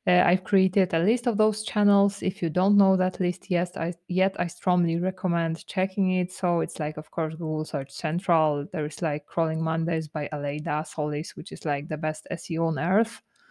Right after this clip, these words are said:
Of course, there is Doug Cunnington,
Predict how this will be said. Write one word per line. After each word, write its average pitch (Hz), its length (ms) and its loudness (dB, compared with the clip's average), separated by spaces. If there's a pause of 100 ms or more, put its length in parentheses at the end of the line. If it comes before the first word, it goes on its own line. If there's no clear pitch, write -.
(680)
Of - 140 -2
course, 175 240 6
there 170 160 2
is 170 80 0
Doug 165 220 2 (100)
Cunnington, 202 800 6